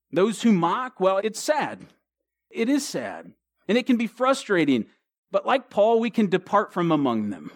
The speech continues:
See, Paul didn't care to cast pearls before swine. He had preached the gospel. He had done so faithfully. But when they mocked,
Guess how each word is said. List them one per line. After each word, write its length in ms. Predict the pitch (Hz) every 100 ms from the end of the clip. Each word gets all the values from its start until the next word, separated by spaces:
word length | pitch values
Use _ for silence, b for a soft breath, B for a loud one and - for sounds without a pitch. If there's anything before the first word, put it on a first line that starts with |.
| _ _ _ _ _ _ _
See, 160 | - 220
Paul 320 | 180 254 262
didn't 260 | 208 226 202
care 260 | - 202 190
to 160 | 185
cast 420 | - 202 160 -
pearls 360 | - 196 196 151
before 340 | 143 - 139
swine. 480 | 113 - 113 92 - - _ _ _ _ _ _ _
He 120 | 208
had 180 | 240 -
preached 360 | - 262 - -
the 80 | 185
gospel. 380 | 175 156 180
He 80 | 170
had 120 | 208
done 160 | 214 240
so 160 | - 240
faithfully. 720 | - 220 214 190 - 127 120
But 160 | 151
when 160 | 170 208
they 120 | 208
mocked, 560 | 190 185 220 262 -